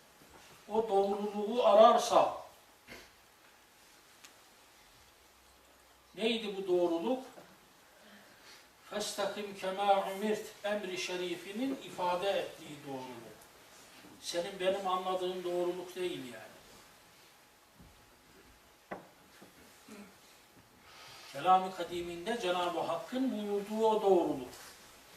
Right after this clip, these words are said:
Evet. Adeta o doğruluğun timsali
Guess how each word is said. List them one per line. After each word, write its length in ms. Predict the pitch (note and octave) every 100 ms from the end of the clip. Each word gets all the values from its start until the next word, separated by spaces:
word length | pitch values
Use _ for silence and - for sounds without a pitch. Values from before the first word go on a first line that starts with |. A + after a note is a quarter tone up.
| - - - - - - - G#2+ - - - - - - - - - - - - - D3
Evet. 120 | - - - - - - - - - - - - - - - - - - - - - - - - - - - - - - - - - - - - - -
Adeta 720 | F3 G#3+ A3 G#3 G#3+ B3 B3
o 200 | A#3 A3+
doğruluğun 720 | A3+ A3 G#3+ G#3+ G#3+ G#3+ B3 A#3
timsali 840 | G#3+ G#3 - G#3 G#3 G#3+ A#3 -